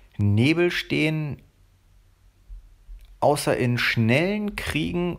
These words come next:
und wenn Minions sind, äh, nehme ich Oreos rein und den tausche ich dann mit Freya, dass, äh, er ein bisschen schneller geladen ist. Ansonsten ist Nebel einfach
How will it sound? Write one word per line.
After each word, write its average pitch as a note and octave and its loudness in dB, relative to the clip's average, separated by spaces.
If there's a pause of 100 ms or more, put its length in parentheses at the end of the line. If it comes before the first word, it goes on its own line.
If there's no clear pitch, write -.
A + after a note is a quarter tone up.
und C#3 -2
wenn B2+ 2
Minions C3+ -2
sind, B2+ -2
äh, A#2+ 2
nehme A2+ 0
ich - -4
Oreos B2 0
rein D3 2
und A#2+ -2
den A#2 2
tausche A2 -2
ich - -8
dann G#2 0
mit F#2+ -4
Freya, A#2+ 2
dass, G#2+ -6
äh, G#2 0
er G2+ 2
ein G2+ -2
bisschen G2+ -4
schneller G2 0
geladen F#2+ -2
ist. E3 -8 (540)
Ansonsten A#2+ -2
ist - -6
Nebel C3+ 2 (600)
einfach A2 0